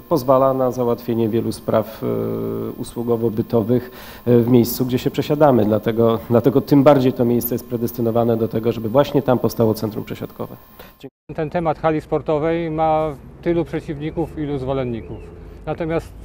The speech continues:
Speaker 2: y, mamy taką sytuację, że w dwutysięcznym dziesiątym roku, kiedy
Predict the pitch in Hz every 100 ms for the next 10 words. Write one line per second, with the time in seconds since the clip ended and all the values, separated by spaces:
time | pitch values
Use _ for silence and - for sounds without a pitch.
0 | 156 160 156 156 151 139 - 151 160 175
1 | 170 170 160 - 160 165 143 - 156 160
2 | 165 147 151 139 147 143 165 165 143 151
3 | 180 165 143 139 135 - 143 135 139 143